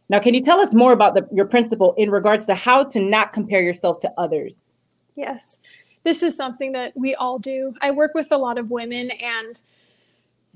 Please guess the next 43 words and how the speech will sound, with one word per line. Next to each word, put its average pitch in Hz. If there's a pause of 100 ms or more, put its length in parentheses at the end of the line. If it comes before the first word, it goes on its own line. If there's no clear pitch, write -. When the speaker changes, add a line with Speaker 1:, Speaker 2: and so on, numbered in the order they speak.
Speaker 2:
that's, 294
it's 339
something 294
we 262
do. 220
We 233
scroll 269
social 269
media, 262
we 247
look 247
in 254
magazines, 240
we 233 (140)
look 262
in 240 (840)
the 330
news, 294
and 262
we 269
see 285
all 269
these 262
people 277
with 220 (220)
the 233
perfect 262
body 233
or 220
how 240
we 247
want 233 (300)
ourselves 262
to 269
look, 254
and 247
we 254
just 247
naturally 247
compare 254
ourselves -
to -
them. -